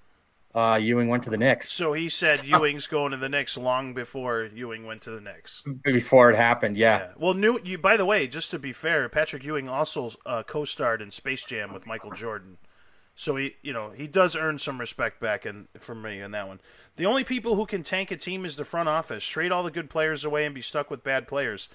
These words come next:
Speaker 2: This sounds like the story from Major League. The players and coaches won't tank. That's what Preacher's saying. Um,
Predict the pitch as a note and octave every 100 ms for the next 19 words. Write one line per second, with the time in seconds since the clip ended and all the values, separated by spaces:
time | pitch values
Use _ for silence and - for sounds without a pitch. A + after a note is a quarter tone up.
0 | - - - F#3+ - B3 A3+ - G#3 F#3+
1 | E3+ - - F#3 E3+ D3 D3 - - D3
2 | C#3 A#2 B2+ E3 G2+ A2 G#2+ C#3 D#3+ F#3
3 | A#2+ - _ _ _ - - C3+ D#3+ D#3+
4 | E3+ D#3 D3+ D#3 D3+ D3 B2+ A#2 A#2+ B2
5 | - A#2 A2+ G2+ - - _ _ - B2
6 | C#3 D3+ A2+ D3+ C#3 C3 G#2+ - C3+ A2+
7 | G2 _ _ _ - F#3 F#3 F3+